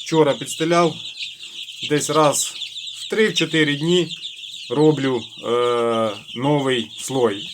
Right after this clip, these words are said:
Ну, там небагато, ну, отак зверху раз-раз підсипав. Ось зранку зайшов,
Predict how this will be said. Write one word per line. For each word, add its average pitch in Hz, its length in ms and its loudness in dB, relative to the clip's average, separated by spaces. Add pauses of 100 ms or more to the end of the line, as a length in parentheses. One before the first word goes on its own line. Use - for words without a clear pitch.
Ну, 285 140 -2
там 233 160 4
небагато, 220 500 4
ну, 147 340 0
отак 127 300 0
зверху 127 360 -2
раз-раз 131 380 0
підсипав. 110 520 -6
Ось 135 220 -4 (240)
зранку 120 460 0
зайшов, 151 500 0